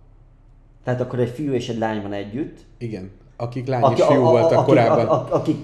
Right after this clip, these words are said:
Speaker 1: cse-, cserélgetik, csűrik, csavarják az identifikációjukat,
Speaker 2: Igen.
Speaker 1: az, hogy hogyan, ö, az önszemély-, a-, a-, a-, mi az, hogy identifikáció? Ez hogyan
Speaker 2: Na de
Speaker 1: mondod
Speaker 2: várjál,
Speaker 1: magyarul?
Speaker 2: de, de akkor ők,
Speaker 1: Személyiséget, úgy.
Speaker 2: ők amúgy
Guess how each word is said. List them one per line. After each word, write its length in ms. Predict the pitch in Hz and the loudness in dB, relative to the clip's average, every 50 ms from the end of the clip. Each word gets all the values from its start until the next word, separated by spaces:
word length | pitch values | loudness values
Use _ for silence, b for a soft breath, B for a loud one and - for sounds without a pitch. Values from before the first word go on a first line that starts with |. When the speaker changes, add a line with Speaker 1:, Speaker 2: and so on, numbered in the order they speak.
| - - | -12 -6
Speaker 1:
cse-, 200 | - 165 - - | -4 -4 -4 -2
cserélgetik, 680 | - 160 147 143 143 135 131 120 120 117 120 123 110 - | 0 0 2 2 2 2 2 2 0 -2 -2 -6 -8 -8
csűrik, 340 | - 185 190 180 151 147 - | -6 -4 0 2 2 2 2
csavarják 680 | - 151 143 139 131 127 123 120 123 117 113 113 - | 2 0 2 4 4 2 4 4 2 0 0 -2 -4
az 100 | 131 117 | -6 -6
identifikációjukat, 1300 | 123 123 131 123 113 113 120 117 - 135 127 - 127 131 143 127 127 147 151 147 151 151 160 156 - - | -4 -4 -4 -4 -4 -4 -8 -10 -12 -10 -8 -6 -6 -6 -4 -4 -4 -2 0 0 0 0 -2 -4 -6 -8
Speaker 2:
Igen. 140 | - - B B B B B | -8 -8 B B B B B
Speaker 1:
az, 140 | B 123 - | B -10 -8
hogy 140 | 135 123 127 | -8 -8 -6
hogyan, 440 | - 139 127 127 123 117 117 101 B B B B B B - - - | -6 -4 -2 0 -2 -2 -2 -6 B B B B B B -20 -18 -10
ö, 200 | - 131 120 123 120 - | -4 -2 0 0 0 0
az 160 | 131 120 120 - - | -4 -6 -6 -4 -4
önszemély-, 600 | 151 147 139 127 - - 131 123 123 123 120 117 | -4 -2 -4 -6 -4 -4 -2 -2 -2 -2 -2 -4
a-, 340 | 110 110 110 - 101 104 - - - 117 123 - - - | -6 -8 -10 -12 -18 -20 -20 -20 -20 -20 -18 -18 -16 -16
a-, 40 | |
a-, 180 | 127 - 120 110 113 135 | -14 -14 -14 -14 -12 -12
mi 100 | 175 208 | -12 -12
az, 120 | 156 - | -12 -14
hogy 100 | - 107 - - | -16 -18 -16 -14
identifikáció? 1200 | 123 107 110 92 92 95 - - - - - - - - - 95 98 - - - - 101 101 - | -12 -10 -10 -10 -12 -12 -14 -16 -16 -16 -16 -16 -14 -16 -16 -16 -16 -20 -20 -16 -16 -14 -14 -14
Ez 120 | - - | -14 -12
hogyan 200 | - - 185 147 | -10 -8 -6 -4
Speaker 2:
Na 60 | 110 107 | -4 -2
de 60 | 107 - | 0 0
Speaker 1:
mondod 160 | 110 110 180 | 2 2 0
Speaker 2:
várjál, 260 | 208 196 151 123 120 | 2 2 2 0 0
Speaker 1:
magyarul? 200 | 120 120 131 123 | 0 -2 -2 -4
Speaker 2:
de, 60 | B B B B | B B B B
de 120 | B 131 139 | B -2 -2
akkor 240 | 135 131 135 143 131 | -2 -2 -4 -4 -2
ők, 60 | - | 0
Speaker 1:
Személyiséget, 1040 | 190 190 139 170 151 143 135 131 123 - - 123 117 110 107 107 104 95 95 - - - | 2 4 6 6 4 4 2 -2 -4 -4 -6 -4 -4 -4 -4 -4 -6 -6 -8 -14 -16 -10
úgy. 120 | 131 120 | -6 -2
Speaker 2:
ők 220 | 139 143 143 143 143 | 0 0 0 0 -2
amúgy 480 | 135 143 139 139 139 143 147 143 139 | -4 -4 -4 -2 -2 -2 -4 -6 -8